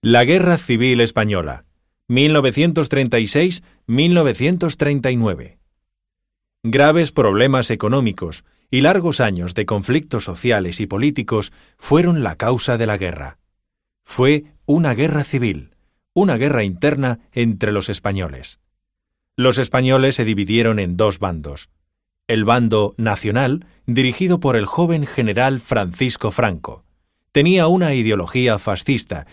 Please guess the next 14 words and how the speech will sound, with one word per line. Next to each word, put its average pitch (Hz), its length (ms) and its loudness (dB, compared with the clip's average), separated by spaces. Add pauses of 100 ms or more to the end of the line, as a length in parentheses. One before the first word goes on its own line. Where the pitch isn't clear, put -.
(140)
y 123 100 2
estaba 135 340 4
apoyado 113 500 0
por 101 140 -2
la 87 100 -4
Iglesia, 143 560 -2 (240)
el 104 160 -2
Vaticano, 107 600 0 (340)
Hitler 170 380 0
y 151 60 0
Mussolini. 104 640 -4 (1040)
El 123 200 4
bando 156 360 2
republicano, 139 760 -2